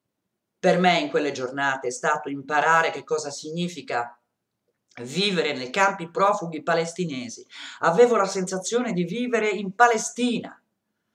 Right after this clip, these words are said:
sotto un assedio militare. Vi ricorda qualche cosa? A me ricorda un po' quello che ci sta capitando. In questi tre punti io vedo la, eh, eh, analogia.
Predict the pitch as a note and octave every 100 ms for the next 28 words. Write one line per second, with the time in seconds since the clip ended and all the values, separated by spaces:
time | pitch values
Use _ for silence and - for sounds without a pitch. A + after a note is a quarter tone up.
0 | _ - - - A3+ G#3 G3 F3+ C4+ C#4+
1 | C4 A#3+ A#3 A#3 G#3 F3+ - - _ _
2 | _ _ _ _ _ _ _ _ _ _
3 | _ _ _ _ _ _ _ _ _ C#3
4 | C#3+ C3+ D3+ C#3 C3+ C#3 B2+ C3 F3+ E3+
5 | - C3+ C3+ _ _ _ _ _ _ _
6 | _ _ C#3 C#3 D#3+ F#3+ F3+ E3+ D#3 C3+
7 | B2+ A#2 A2 - _ _ _ - - -
8 | - E3 E3+ E3 D3+ C#3+ C#3+ C#3 C#3 C3+
9 | A#2 - - _ _ _ _ _ _ _
10 | F3 F3 F#3 F#3 F3+ F3 E3+ D#3+ C#3 B2+
11 | - A#2 A#2 A#2+ A#2 A2+ A2+ A2 - _
12 | A#2 A2+ G#2 - - A2 G#2 G2+ F#2+ F2+
13 | - - - - B1+ - - - _ _
14 | _ _ - E3+ E3+ E3 C3+ C#3+ B2+